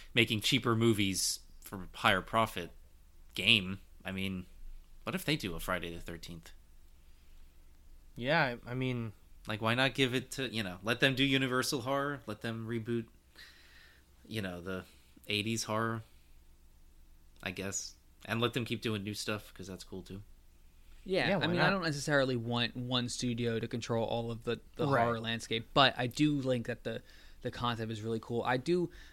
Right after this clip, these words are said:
Speaker 3: like,
Speaker 1: Sure.
Speaker 3: I,
Speaker 1: I'm just
Speaker 3: that'd be
Speaker 1: thinking,
Speaker 3: cool.
Speaker 1: just give,
Speaker 3: Yeah.
Speaker 1: let them have the mon-, like, I don't know. I feel like if Blumhouse is like, "Hey, we wanna make them," that means those movies are getting made as opposed to sitting around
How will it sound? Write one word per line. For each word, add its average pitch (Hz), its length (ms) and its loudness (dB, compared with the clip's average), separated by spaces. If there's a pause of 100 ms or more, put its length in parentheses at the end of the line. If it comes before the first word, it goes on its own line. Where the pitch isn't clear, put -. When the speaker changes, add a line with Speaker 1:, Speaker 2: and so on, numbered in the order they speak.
(100)
Speaker 3:
like, 135 280 0
Speaker 1:
Sure. - 80 -16 (340)
Speaker 3:
I, 131 120 0
Speaker 1:
I'm 202 140 10
just 208 140 10
Speaker 3:
that'd 139 40 6
be 185 60 8
Speaker 1:
thinking, 147 180 4
Speaker 3:
cool. 202 60 4
Speaker 1:
just - 160 2
give, 139 160 8
Speaker 3:
Yeah. 110 100 0 (160)
Speaker 1:
let 135 280 6
them 113 360 2 (460)
have 117 300 8
the 113 80 2
mon-, 101 280 0
like, 101 340 2
I 104 60 4
don't 104 120 4
know. 87 200 -2
I 110 80 0
feel 151 160 4
like 139 140 6
if 127 100 4
Blumhouse 113 400 2
is 98 80 -4
like, 101 100 -2
"Hey, 113 160 6
we 101 120 0
wanna 101 200 0
make 92 260 -4
them," 127 240 0
that 104 180 0
means 101 180 -2
those 98 180 -4
movies 95 280 -6
are 95 80 -4
getting 90 260 -6
made 92 280 -2
as 98 140 -2
opposed 92 340 -4
to 95 80 -2
sitting 95 340 -2
around 90 420 -6